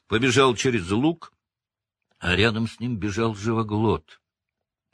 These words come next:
Гарри смотрел на них, выпучив глаза. Но если это был грим, то есть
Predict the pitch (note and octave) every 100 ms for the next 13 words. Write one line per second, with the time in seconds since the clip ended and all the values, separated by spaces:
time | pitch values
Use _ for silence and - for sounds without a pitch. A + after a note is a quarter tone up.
0 | _ _ _ - C#2+ G2 F#2 F2+ F#2+ F2
1 | E2 F#2 F2 F#2+ F2+ D2 F#2 E2+ - D#2+
2 | E2+ E2 A2 A2 _ _ _ _ _ _
3 | C#2 E2 - D#2+ D#2+ C#2 F2+ E2 E2 D#2
4 | A#2 B2+ _ _ _ - F#2 D#2+